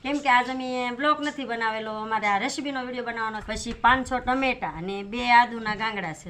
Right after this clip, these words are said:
જો આવી રીતના. બે આદુના ગાંગડા, પાંચસો ટમેટા, પાંચસો ડુંગળી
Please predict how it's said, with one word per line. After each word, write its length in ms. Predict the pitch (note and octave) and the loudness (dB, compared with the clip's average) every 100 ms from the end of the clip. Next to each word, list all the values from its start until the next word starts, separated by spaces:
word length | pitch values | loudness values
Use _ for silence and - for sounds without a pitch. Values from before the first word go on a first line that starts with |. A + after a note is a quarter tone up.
| E3 | -8
જો 80 | F3 D#3 | -6 -6
આવી 180 | D3+ E3+ | -8 -14
રીતના. 320 | E3 - E3 - - - - | -20 -20 -20 -20 -20 -20 -12
બે 140 | E3+ G3+ | -6 -4
આદુના 320 | G#3 A3 G#3+ A3+ | -4 -6 -6 -4
ગાંગડા, 260 | A#3+ B3 A#3+ | 2 2 2
પાંચસો 220 | A3+ G#3 | -8 -8
ટમેટા, 460 | G#3+ G#3 F3+ D3 - - - - - | -6 -6 -8 -12 -16 -20 -20 -20 -2
પાંચસો 380 | G3+ A3 A3 G#3+ | 0 0 -6 -8
ડુંગળી 460 | G#3+ A#3+ G#3+ D#3 | -6 -4 -6 -8